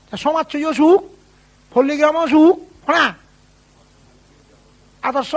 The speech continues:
আর্য জীবনও সুখ। ইন্দি, ইন্দি শ্রোতাবতী সুখে আমি অব। তা ইন্দি সম্পত্তি হব, এই জিনিস কয় যে, কি, কি? দেব সম্পত্তি, মনি সম্পত্তি, আর কি? নির্বাণ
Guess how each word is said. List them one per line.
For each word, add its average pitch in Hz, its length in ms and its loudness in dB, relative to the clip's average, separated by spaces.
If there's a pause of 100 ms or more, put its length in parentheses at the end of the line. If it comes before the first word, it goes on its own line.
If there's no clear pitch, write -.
(120)
আর্য 214 120 -10 (120)
জীবনও 226 340 -6
সুখ। 185 140 -8 (760)
ইন্দি, 226 120 -8 (100)
ইন্দি 214 200 -10
শ্রোতাবতী 220 520 -8
সুখে 220 160 -14 (140)
আমি 202 180 -12
অব। 202 80 -2 (880)
তা 202 80 -14 (120)
ইন্দি 190 200 -14
সম্পত্তি 233 360 -6
হব, 202 60 -6 (180)
এই 269 100 0
জিনিস 233 180 -12
কয় 208 140 -12
যে, 240 60 -12 (560)
কি, 98 120 -20 (360)
কি? 202 100 -18 (220)
দেব 202 140 -10 (120)
সম্পত্তি, 254 320 -6 (840)
মনি 214 140 -8 (100)
সম্পত্তি, 285 360 -8 (840)
আর 196 80 -14 (100)
কি? 247 80 -18 (260)
নির্বাণ 196 400 -4